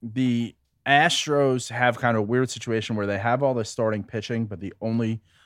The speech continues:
person still under contract after this year is Verlander. So it's like, well, maybe we can, you know, bring someone in who's gonna, um, you know, stick around for at least another year. Maybe that helps re-sign Garrett Cole.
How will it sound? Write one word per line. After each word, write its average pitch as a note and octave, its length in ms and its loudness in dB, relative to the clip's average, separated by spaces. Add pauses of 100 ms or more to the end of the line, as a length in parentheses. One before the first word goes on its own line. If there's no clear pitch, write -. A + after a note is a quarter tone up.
(160)
person A#2+ 340 0
still A#2 240 0
under G#2 160 0
contract A2 600 -2
after G#2 340 -4
this G2+ 180 -6
year G2+ 120 -2
is F2 160 -8
Verlander. G#2 680 -4
So F#2 180 -8
it's F2 120 -10
like, E2+ 180 -10
well, G2 120 -6
maybe A2+ 300 0
we G#2+ 160 -4
can, G2 380 -4 (600)
you A#2+ 140 0
know, G#2+ 160 2
bring B2 340 2
someone A#2 360 0
in A2 200 0
who's G#2 320 -4
gonna, G2 480 2 (420)
um, E2 540 -2 (200)
you G2 140 -8
know, D#2 300 -8 (320)
stick - 340 -4
around A2+ 340 2
for G#2+ 140 -4
at - 100 -8
least G#2 200 -8
another G2 240 -4
year. C3+ 360 2
Maybe G#2+ 220 2
that G2+ 140 0
helps G#2 260 -8
re-sign F#2 380 -8
Garrett F2 360 -8
Cole. B2 360 0